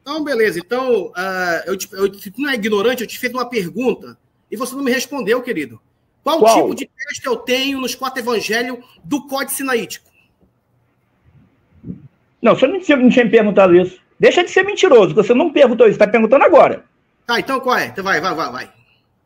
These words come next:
Speaker 2: Ué, meu, eu não vim bater essa bate nada por você, você que tem que provar qual é, amigo. Você que tem que provar a sua alegação.
Speaker 1: Não,
Speaker 2: Você
Speaker 1: Marcelo,
Speaker 2: aqui,
Speaker 1: Marcelo, Marcelo.
Speaker 2: você é o acusador. Você tá querendo fazer uma sabatina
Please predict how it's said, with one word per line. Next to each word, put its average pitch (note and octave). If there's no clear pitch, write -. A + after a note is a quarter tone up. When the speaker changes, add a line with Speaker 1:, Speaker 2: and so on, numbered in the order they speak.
Speaker 2:
Ué, C#5+
meu, E4+
eu D4+
não G4+
vim E4+
bater E4
essa D#4+
bate D4
nada C4+
por C#4
você, C4+
você D4
que D#4+
tem D4+
que -
provar C4+
qual B3+
é, C#4+
amigo. G3
Você D4+
que -
tem D#4+
que C#4
provar C#4
a D4
sua D4
alegação. C#4
Speaker 1:
Não, C4
Speaker 2:
Você C#4
Speaker 1:
Marcelo, G4
Speaker 2:
aqui, E4+
Speaker 1:
Marcelo, -
Marcelo. B3
Speaker 2:
você C4
é -
o -
acusador. A3+
Você C4
tá E4
querendo C#4+
fazer A3+
uma A#3
sabatina A3+